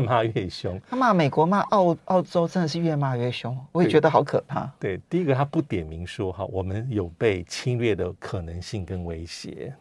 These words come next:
Speaker 1: 啊，因为我们，意思是说我们不够，不够听话，所以说我们可能面临其他国家的外部军事干预。那这里面其实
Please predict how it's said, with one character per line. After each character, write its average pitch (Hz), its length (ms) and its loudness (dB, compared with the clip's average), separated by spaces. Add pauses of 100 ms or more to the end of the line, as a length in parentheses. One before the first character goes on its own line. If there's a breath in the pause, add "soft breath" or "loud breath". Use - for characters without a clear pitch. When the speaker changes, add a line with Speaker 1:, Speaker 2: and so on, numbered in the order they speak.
(100)
Speaker 1:
啊， 90 180 -4
因 110 140 -2
为 110 100 0
我 85 220 -6
们， 85 240 -12
意 139 120 0
思 120 160 -2
是 110 60 -2
说 117 180 2
我 101 80 2
们 87 160 -6
不 92 120 -6
够， 95 280 0 (140)
不 104 100 -10
够 101 140 -2
听 101 240 -8
话， 90 260 -2 (440 loud breath)
所 147 240 12
以 147 120 12
说 127 400 10 (220 soft breath)
我 110 100 2
们 110 160 2
可 107 120 -2
能 104 140 0
面 123 220 4
临 98 160 -2
其 107 160 -6
他 110 200 2
国 98 180 -2
家 101 160 -2
的 92 80 -6
外 107 180 4
部 95 140 -4
军 95 180 -6
事 92 160 -6
干 82 240 -10
预。 85 220 -14
那 120 140 -4
这 - 180 12
里 123 140 6
面 123 200 2
其 107 140 -6
实 98 400 -2